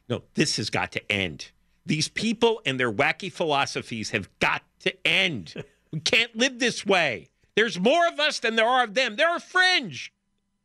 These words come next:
Speaker 1: They're less than ten percent of the country. They're like eight percent of the country that believes in this stuff. It's been a hostile takeover. Of, of, of, of, I, I, I hate these people. I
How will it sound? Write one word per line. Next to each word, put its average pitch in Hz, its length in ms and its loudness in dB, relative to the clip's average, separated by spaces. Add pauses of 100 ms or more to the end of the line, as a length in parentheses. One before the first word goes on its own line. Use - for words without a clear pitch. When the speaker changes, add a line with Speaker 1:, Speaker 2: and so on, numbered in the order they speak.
(920)
Speaker 1:
They're 262 120 2
less 277 240 2
than 294 220 0
ten 302 240 0
percent 302 380 2
of 294 40 -8
the 302 80 0
country. 285 600 0 (240)
They're 285 100 0
like 285 220 2
eight 311 200 -4
percent 302 320 2
of 294 40 -4
the 277 60 0
country 277 340 -2
that 214 160 2
believes 220 320 -2
in 190 100 2
this 170 140 0
stuff. - 460 -2 (1120)
It's 208 160 -2
been 277 140 4
a 233 80 2
hostile 262 440 0
takeover. 196 680 0 (720)
Of, 226 160 2
of, 220 260 -2
of, 220 160 0
of, 202 200 -6
I, 240 220 2
I, 226 100 -2 (160)
I 190 100 2
hate 180 580 -2
these 107 220 -8
people. - 380 -10 (180)
I 190 240 0